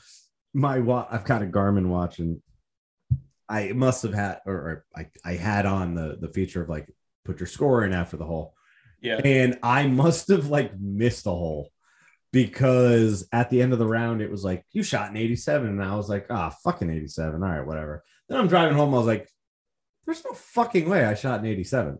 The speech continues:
Speaker 1: Like, I, but, like, literally, there's no way I shot. Yeah, well, I forgot to log a hole that was four strokes, and boom, now we're at a ninety-one. Uh,
Speaker 2: Yeah.
Speaker 1: but I was just like, and that will happen if you just, like, start playing the next hole. It'll just put you in for,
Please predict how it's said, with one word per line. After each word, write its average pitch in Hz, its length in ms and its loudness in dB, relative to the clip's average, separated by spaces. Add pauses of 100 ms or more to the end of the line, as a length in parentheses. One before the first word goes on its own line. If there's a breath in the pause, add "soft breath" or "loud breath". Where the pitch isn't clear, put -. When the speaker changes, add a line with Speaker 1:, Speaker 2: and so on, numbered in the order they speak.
Speaker 1:
Like, 113 300 -4 (280 loud breath)
I, - 220 0 (420)
but, 220 180 2
like, 226 200 4 (180)
literally, 196 640 8
there's 139 320 4
no 190 260 8
way 196 220 6
I 165 80 4
shot. 165 200 -4
Yeah, 214 240 4
well, 147 220 0
I 151 100 -4 (120)
forgot 143 320 0
to 143 80 -4
log 135 340 2
a 127 80 2
hole 151 400 0
that 113 220 -4 (160)
was 120 180 0
four 107 220 -2
strokes, 107 420 0
and 165 160 4
boom, 202 260 8
now 123 180 2
we're 135 100 0
at 147 100 2
a 139 60 -2
ninety-one. 143 560 -2 (320 loud breath)
Uh, - 80 4
Speaker 2:
Yeah. - 180 6
Speaker 1:
but 175 300 6
I 202 180 6
was 196 200 2
just - 260 -4
like, 156 260 -2
and 180 160 4
that 175 120 4
will 143 80 0
happen 123 320 2
if 104 120 -8
you 120 80 0
just, 120 180 -2
like, 98 160 -4
start - 320 -4
playing 104 280 -4
the 95 80 -6
next 90 220 -10
hole. 92 240 -4
It'll 95 160 -4
just 87 180 -12
put - 180 -6
you 90 100 -6
in 87 140 -6
for, 73 380 -12